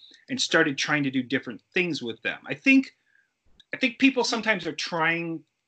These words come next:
to do the wrong things. Like, they're trying to turn Predator and Alien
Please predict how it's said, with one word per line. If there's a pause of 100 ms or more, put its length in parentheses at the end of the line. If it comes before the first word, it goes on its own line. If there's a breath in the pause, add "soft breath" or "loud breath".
(200)
to
do
the
wrong
things.
Like,
they're
trying
to
turn (600 soft breath)
Predator
and
Alien